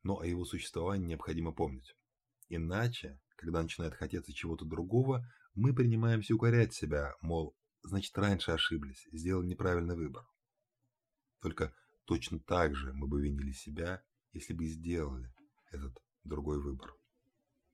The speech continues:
Поэтому смело отбрасывайте это неуместное чувство сожаления. Ваш выбор был верен. Факт ощущения неудовлетворённости и желания поменять цель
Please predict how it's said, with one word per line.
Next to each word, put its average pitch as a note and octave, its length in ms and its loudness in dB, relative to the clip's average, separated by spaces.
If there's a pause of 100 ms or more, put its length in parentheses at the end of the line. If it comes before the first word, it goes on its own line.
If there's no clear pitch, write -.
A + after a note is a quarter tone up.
(880)
Поэтому D3 540 4
смело F2 680 4
отбрасывайте F#2+ 680 2
это E2+ 280 0
неуместное D#2 560 0
чувство D2+ 320 -10
сожаления. D#2+ 580 -4 (800)
Ваш D#2 340 2
выбор A2 580 2 (380)
был E2 320 4
верен. F2 320 0 (840)
Факт - 280 2
ощущения E2+ 340 0
неудовлетворённости F2 840 2
и F2 40 2
желания F2 280 2
поменять E2 400 -2
цель G#2 340 0